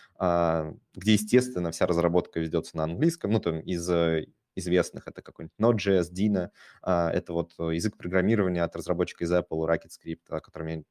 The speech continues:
недавно на Hall J S делал доклад. А, везде нужен английский. Вы будете коммуницировать на английском. Зачастую даже будет, например, один единственный человек, там, а, англоговорящий, все остальные будут русскоговорящие на проекте,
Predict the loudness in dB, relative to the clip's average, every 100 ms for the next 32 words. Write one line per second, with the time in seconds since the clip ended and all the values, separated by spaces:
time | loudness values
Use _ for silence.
0 | _ _ -4 0 0 -2 -2 -2 -2 -2
1 | -6 -8 -8 -6 -6 -6 -4 -4 -6 -20
2 | -20 -10 -2 -2 2 2 2 2 4 4
3 | 4 0 2 0 -2 -4 -6 -16 -16 0
4 | 0 0 _ -4 -2 -2 -2 0 0 0
5 | 0 0 -2 -6 -4 -8 -12 -6 -4 -2
6 | 2 6 6 6 6 6 0 -8 -16 -20
7 | _ 2 2 2 -2 0 2 4 2 2
8 | 2 2 0 0 -6 -2 2 2 2 -2
9 | _ -4 -4 -8 _ _ -2 0 2 2
10 | 2 4 4 4 2 -6 -6 _ 0 0
11 | 4 2 4 0 -4 -8 -4 2 4 4
12 | -2 0 2 0 -4